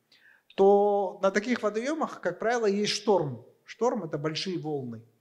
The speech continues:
Большие волны тоже угадать, э, ну, сложнее, чем прилив-отлив, но можно. И на них можно хорошо заработать тоже. А, но и, э,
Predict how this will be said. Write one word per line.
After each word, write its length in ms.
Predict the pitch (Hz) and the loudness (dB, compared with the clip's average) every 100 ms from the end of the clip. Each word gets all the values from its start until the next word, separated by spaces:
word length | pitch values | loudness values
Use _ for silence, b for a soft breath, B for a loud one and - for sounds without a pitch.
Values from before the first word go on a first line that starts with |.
| b b b b | b b b b
Большие 380 | 143 170 202 254 | 0 2 2 0
волны 320 | 240 262 240 | -2 0 0
тоже 340 | 233 247 226 208 | 0 0 0 0
угадать, 800 | 202 - 175 196 196 190 180 175 | -2 -6 -6 -2 0 0 -2 -12
э, 760 | 170 160 156 156 147 147 160 - _ | -10 -8 -8 -10 -12 -14 -16 -20 _
ну, 400 | 180 185 143 143 b b b _ - - | -8 -4 -4 -6 b b b _ -20 -8
сложнее, 520 | - 202 202 220 190 | 0 2 4 4 4
чем 240 | 180 190 | 4 -2
прилив-отлив, 840 | - 190 190 185 190 262 339 359 - | -4 -8 -8 -4 -6 0 0 0 -6
но 260 | 180 220 220 | -4 -2 -2
можно. 560 | 175 180 147 139 120 - _ _ _ | 0 0 0 -4 -14 -16 _ _ _
И 80 | - | -4
на 120 | 170 | 2
них 200 | 226 311 | 2 2
можно 240 | 233 233 214 | -2 -4 0
хорошо 360 | 208 196 240 | 0 0 -2
заработать 520 | 196 180 175 135 123 113 _ _ _ - | -6 -6 -6 -8 -12 -18 _ _ _ -10
тоже. 340 | 147 117 117 _ _ b b b b - | -8 -8 -12 _ _ b b b b -6
А, 760 | 139 131 127 127 127 123 127 135 | -2 0 0 -4 -6 -8 -10 -6
но 260 | 160 254 | 0 2
и, 480 | 277 226 226 226 214 | 2 -2 -4 -2 0
э, 480 | 190 185 180 175 165 | 0 -2 -6 -6 -8